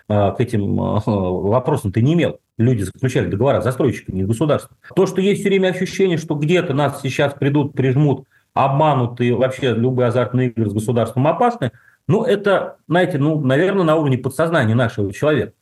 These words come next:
Потому что исторически, ещё с, там, дореволюционных времён так повелось, что время от времени происходили какие-то события, от которых люди ничего хорошего не получали.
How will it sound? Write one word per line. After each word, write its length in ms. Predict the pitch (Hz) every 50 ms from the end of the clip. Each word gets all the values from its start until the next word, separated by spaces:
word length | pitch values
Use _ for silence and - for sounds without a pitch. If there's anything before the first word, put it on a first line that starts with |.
| _ _ _ _ _ -
Потому 220 | - 117 123 135
что 180 | 127 - 139 139
исторически, 720 | 127 - 151 139 147 196 233 226 226 190 - - - 104
ещё 400 | 101 98 - - 143 127 107 95
с, 260 | - - - - -
там, 220 | - 82 82 87 85
дореволюционных 600 | 110 127 147 156 151 147 - - 165 131 110 107 -
времён 400 | 160 180 190 175 139 98 - - _ _ _ _ _ -
так 200 | 143 135 131 -
повелось, 420 | - 123 123 135 175 220 247 233
что 300 | 226 - - 127 113 104
время 380 | 113 131 156 170 143 127 123 117 -
от 180 | - 120 117 123
времени 400 | 156 214 240 233 220 208 196 190
происходили 760 | 196 - 127 127 123 - 131 127 127 127 117 120 117 104
какие-то 360 | 107 113 113 110 113 101 104 -
события, 500 | - 131 139 220 240 226 220 190 175 151
от 120 | 131 -
которых 320 | - 110 - 180 175 156 - - - 151
люди 160 | 143 143 131 110
ничего 220 | 107 107 120 117
хорошего 260 | - 110 113 110 113
не 100 | 104 107
получали. 420 | 104 117 123 127 123 - - 120